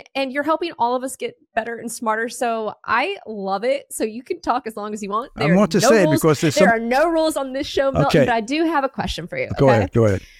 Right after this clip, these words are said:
Speaker 1: Um, so it's, this is just more of a clarifying thing. We're not exactly at a turning point, but there could be a turning point ahead. Is that what I'm hearing? And that is,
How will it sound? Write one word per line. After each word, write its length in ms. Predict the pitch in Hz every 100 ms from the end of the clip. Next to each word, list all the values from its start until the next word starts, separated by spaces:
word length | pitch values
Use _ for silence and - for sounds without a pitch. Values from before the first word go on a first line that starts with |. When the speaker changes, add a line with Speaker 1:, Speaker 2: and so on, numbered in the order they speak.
| - _ -
Speaker 1:
Um, 340 | 220 196 180 _ _ _
so 260 | - - 277
it's, 300 | 208 254 - _ _ _ _ _
this 340 | 226 233 294
is 100 | 370
just 120 | 370 349
more 140 | 302
of 0 |
a 100 | 247
clarifying 460 | 226 185 196 175 180
thing. 220 | - - _ _ _ _ _ _ _ _
We're 140 | 214 254
not 280 | 269 285 -
exactly 800 | 196 180 185 190 220 - 339 349
at 140 | 349
a 100 | 370 -
turning 360 | - 392 370 359
point, 240 | 349 359
but 140 | 240 240
there 100 | 220
could 380 | - 240 240 240
be 120 | 247
a 60 |
turning 440 | 220 - 233 226 202
point 420 | - 220 208 - _ _ _
ahead. 480 | 185 185 190 202 262
Is 240 | - 214
that 200 | 185 208
what 140 | 240 262
I'm 120 | 262
hearing? 320 | 277 285 285
And 240 | - 220 214
that 220 | 208 196 _ _ _ _
is, 240 | - 220